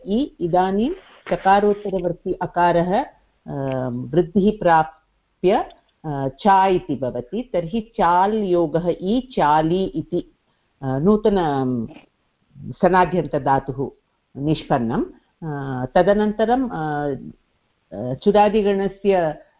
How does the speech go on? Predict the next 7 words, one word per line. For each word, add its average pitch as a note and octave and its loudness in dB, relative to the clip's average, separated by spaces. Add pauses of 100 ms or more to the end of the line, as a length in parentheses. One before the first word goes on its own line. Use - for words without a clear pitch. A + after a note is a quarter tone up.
अम्, A#2+ -6
कर्तरि G3 2
शप् - -2
अनेन E3 0
शप् G#3 -2
प्रत्ययः D#3 2
विहितः, C#3 -2